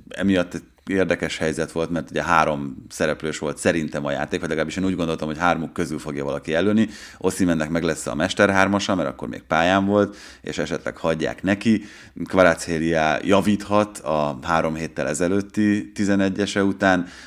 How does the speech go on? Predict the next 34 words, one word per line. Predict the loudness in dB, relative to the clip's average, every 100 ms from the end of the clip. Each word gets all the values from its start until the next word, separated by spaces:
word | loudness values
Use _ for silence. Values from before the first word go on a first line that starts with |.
| 2
vagy | 4 6
Zielinski, | 6 6 4 2 0
aki | 0
kiharcolta | -4 -2 -2 -4 -8 -6
a | -4
büntetőt, | -2 -2 -4
és | -4
egyébként | -4 -2 0
ő | 0
is | 0
szokott | -4 -8 -6
tizenegyes | -6 -4 -6 -8 -6
rúgni, | -4 -2 -2
tehát | -2 -4 -6
hogy | -8 -8 -16 -20 -12
egy, | -8 -6 -2
ö, | 0 0 -2 -6
alapvetően | -4 -2 -2 -4 -6 -4
jó | 0 0 0
rugó, | -2 0 0 -2 -10 -20 -14
úgyhogy | -12 0 2 2 -4 -16 -18 -16 -12 -12 -12 -4
ez, | 2 2 2
ez | -4 -2
az | -4
utóbbi | -2 -2 -2 0
lett. | 4 4 2
Hát | -6 -6 -14 -20 -16
szerintem | -6 -4 -2 -2 -2
ebből | -4 -2 0
is | 0 0
látszik | -2 -2 -6 -8
egyébként, | -8 -6 -8 -8 -8 -6 -8
és | -8 -10
amit | -8 -8 -10